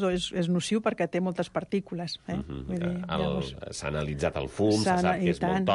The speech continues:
Speaker 2: tòxic.
Speaker 1: i tant. Sí,
Speaker 2: Mhm.
Speaker 1: sí, sabem que hi ha més de quatre mil set-centes substàncies dins del fum del tabac.
Speaker 2: Mhm.
Speaker 1: I que d'aquestes quaranta-set o quaranta-cinc, ara ja estem aqu-, en aquestes dues xifres, són cancerígenes. Mm,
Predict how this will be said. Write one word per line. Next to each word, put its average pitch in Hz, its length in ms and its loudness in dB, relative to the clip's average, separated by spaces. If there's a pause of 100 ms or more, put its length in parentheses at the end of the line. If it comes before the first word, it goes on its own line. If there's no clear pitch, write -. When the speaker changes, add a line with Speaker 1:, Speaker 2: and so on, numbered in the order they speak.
Speaker 2:
tòxic. 180 160 0
Speaker 1:
i - 20 -2
tant. 180 340 0
Sí, 190 120 -6
Speaker 2:
Mhm. 175 40 0
Speaker 1:
sí, 180 220 0
sabem 180 360 2
que 190 160 2
hi 190 80 4
ha 190 40 2
més 180 220 2
de 180 80 0
quatre 180 240 0
mil 180 160 2
set-centes 185 420 -2
substàncies 208 480 0
dins 185 220 2
del 175 140 2
fum 180 420 2
del 165 180 -2
tabac. 160 320 -6
Speaker 2:
Mhm. - 680 -14
Speaker 1:
I 214 280 4
que 175 100 -2 (120)
d'aquestes 185 760 0
quaranta-set 180 1040 2 (100)
o 180 340 2
quaranta-cinc, 180 1120 2
ara 190 240 4
ja 180 220 4
estem 180 280 0
aqu-, 180 160 -2
en 185 80 4
aquestes 175 380 0
dues 175 400 0 (200)
xifres, 214 480 0 (140)
són 185 200 -2
cancerígenes. 175 880 0
Mm, 175 240 -2